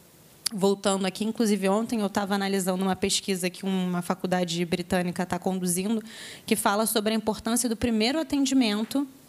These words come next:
que a mulher vítima de violência doméstica recebe, é, como resultado do sair ou não da situação de violência. Porque se o primeiro atendimento, é, que ela recebe é um atendimento de escutativa, em que ela é reconhecida, em que ela não é revit-, revitimizada,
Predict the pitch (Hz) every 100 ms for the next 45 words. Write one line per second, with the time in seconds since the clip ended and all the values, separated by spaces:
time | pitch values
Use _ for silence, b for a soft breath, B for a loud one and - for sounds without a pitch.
0 | - - 220 214 202 208 196 214 208 202
1 | 196 196 214 202 196 185 - 208 208 -
2 | 196 196 226 254 B B B B 214 208
3 | 240 233 240 220 233 214 233 240 196 220
4 | 233 240 - - - 202 220 - 208 220
5 | 302 - - 269 247 226 240 233 240 220
6 | 226 202 220 226 185 180 - 180 - -
7 | 208 - 262 294 294 294 285 262 247 226
8 | 220 220 - - 208 185 190 214 208 208
9 | - 190 185 175 B B B B B -
10 | 233 254 233 214 220 196 214 190 190 185
11 | 196 180 - 185 190 - 202 196 180 -
12 | 202 202 170 180 175 - - 202 202 190
13 | 185 190 190 190 190 185 - 196 180 175
14 | 180 185 196 220 208 196 190 185 180 -
15 | - 175 190 180 190 180 196 233 220 185